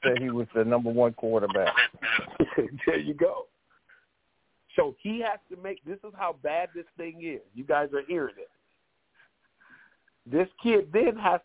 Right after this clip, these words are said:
Speaker 2: to make up in his mind, either I'm going to leave now while I have some value,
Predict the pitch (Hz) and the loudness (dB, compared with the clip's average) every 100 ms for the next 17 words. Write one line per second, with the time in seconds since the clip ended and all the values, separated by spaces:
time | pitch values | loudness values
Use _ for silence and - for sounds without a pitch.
0 | - 147 160 180 190 190 196 208 226 214 | -6 -6 -4 -4 -4 -4 -4 -4 -6 -4
1 | 170 123 127 175 _ _ _ _ _ _ | -2 -4 -10 -14 _ _ _ _ _ _
2 | _ _ _ - 170 143 135 123 147 156 | _ _ _ -6 -4 0 -2 -2 -4 -2
3 | 156 143 131 139 131 120 123 139 156 135 | -2 0 -2 -4 -6 -10 -6 0 2 0
4 | 101 120 - _ _ _ - _ _ _ | -4 -8 -14 _ _ _ -20 _ _ _
5 | - 131 135 135 131 131 131 127 - 127 | 2 4 6 4 2 0 0 -2 -6 -6
6 | 127 208 214 156 123 117 | 2 4 4 2 -2 -10